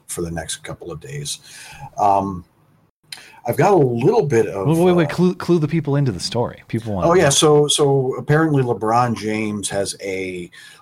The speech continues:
Speaker 1: Los Angeles home, which was, uh, racist vandalism, uh, and part of LeBron's, uh, statement was being black in America is tough,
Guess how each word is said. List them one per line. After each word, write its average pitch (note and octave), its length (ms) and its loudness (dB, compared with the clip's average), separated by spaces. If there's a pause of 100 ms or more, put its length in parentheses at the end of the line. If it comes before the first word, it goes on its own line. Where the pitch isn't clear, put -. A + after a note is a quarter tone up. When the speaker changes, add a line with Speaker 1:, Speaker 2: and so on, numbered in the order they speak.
Speaker 1:
Los G2 300 0
Angeles A2 480 0
home, G2+ 540 -2 (160)
which G2+ 300 -8
was, G2 580 -2 (400)
uh, D#2+ 440 0 (1200)
racist B2 680 2 (100)
vandalism, F2+ 1000 -2 (460)
uh, D2+ 400 -4 (120)
and F#2 180 -10
part F#2 260 0
of F2 120 -4
LeBron's, F2 1040 0
uh, C#2+ 400 -8 (480)
statement G2+ 640 0
was F2+ 240 -4
being F#2 300 -10
black F#2 420 0
in F#2 60 -10
America F2 480 -2
is D#2 280 -4
tough, - 540 -2